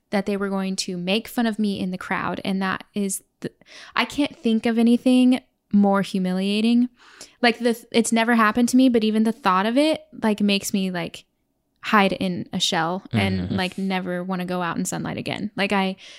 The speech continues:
Speaker 1: do not wanna be humiliated or embarrassed in front of people. And so going to comedy shows was just immediately off my radar. But we did go to a Dave Chappelle show. He came through Tulsa. It was, like, four years ago, I think.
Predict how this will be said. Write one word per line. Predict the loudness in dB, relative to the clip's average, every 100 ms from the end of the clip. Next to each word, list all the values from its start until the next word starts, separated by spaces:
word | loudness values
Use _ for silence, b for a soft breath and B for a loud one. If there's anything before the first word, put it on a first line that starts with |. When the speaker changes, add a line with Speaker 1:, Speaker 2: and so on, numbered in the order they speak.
| B B _ -18 -18 _
Speaker 1:
do | 6 8
not | 8 6
wanna | 2 -2
be | -4
humiliated | -6 -6 -6 -6 -6 -4 -6 -6
or | -8
embarrassed | -8 -4 -4 -4 -6 -4
in | -4
front | -6 -8
of | -8
people. | -10 -8 -8
And | -6 -6
so | -6 -6 -8 -12 _ -20 -2
going | 2 2 0
to | 0
comedy | 0 0 0
shows | 0 -2 -4 -6 -8
was | -8 -8
just | -10 -14 _ _ _
immediately | -2 -2 -2 -8 -6
off | -6 -4
my | -6 -6
radar. | -4 -4 -6 -10 _ _ _ _ _ -14 -14 _
But | 4 4 2 -2 B B B B 0
we | 4
did | 6 4
go | 4 2
to | 4 2
a |
Dave | 4 2 2
Chappelle | -2 -2 0 0 -2 -6 _
show. | -8 -6 -4 -4 -6
He | -6
came | -6 -6 -6
through | -6
Tulsa. | -4 -6 -4 -6 -6 -8
It | -12 _ _ _ _ _ -8
was, | -2
like, | -2 0
four | -2 -2
years | -2 -4
ago, | -6 -8
I | -8
think. | -10 -10 -16